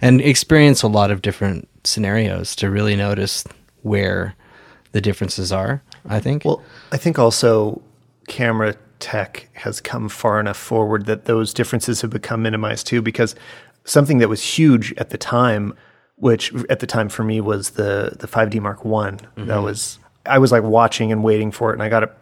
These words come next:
Speaker 2: pretty soon into it coming out. That was my first full frame.
Speaker 1: Yeah.
Speaker 2: And, and really, uh, just for camera history, that was the first accessible full frame camera,
Speaker 1: Yes.
Speaker 2: right? I mean, everything before that was much more expensive.
Speaker 1: Yeah, I mean, that was a big deal,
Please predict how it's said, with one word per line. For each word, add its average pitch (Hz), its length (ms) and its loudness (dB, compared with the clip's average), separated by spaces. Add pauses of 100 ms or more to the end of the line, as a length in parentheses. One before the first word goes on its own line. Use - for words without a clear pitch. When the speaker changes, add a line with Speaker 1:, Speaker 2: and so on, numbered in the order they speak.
(180)
Speaker 2:
pretty 120 720 -2
soon 110 280 -4
into 104 280 -6
it 117 80 -14
coming 101 260 -8
out. 110 120 -10
That 107 100 -4
was 110 100 -6
my 113 80 -4
first 107 300 -6
full 123 140 -8
frame. - 420 -12
Speaker 1:
Yeah. 95 220 -12 (580)
Speaker 2:
And, 123 160 4
and 135 180 0
really, 185 480 0
uh, 107 380 0 (120)
just - 220 -14 (160)
for - 140 -6
camera 143 320 -2
history, 98 260 -6
that 131 140 4
was 190 140 2
the 120 60 -6
first - 680 -2 (400)
accessible - 480 0
full - 200 -8
frame - 380 -12
camera, - 380 -12
Speaker 1:
Yes. - 240 -4
Speaker 2:
right? - 100 -12
I 117 60 -6
mean, 107 160 -6
everything 143 260 2
before 110 220 0
that 104 160 -2
was - 260 -8 (140)
much 107 480 -6
more 110 280 -2
expensive. - 600 -12 (800)
Speaker 1:
Yeah, 156 140 6
I - 20 8
mean, 123 140 8
that 147 100 4
was 147 160 2
a 101 40 -4
big 92 440 -4
deal, 101 480 -4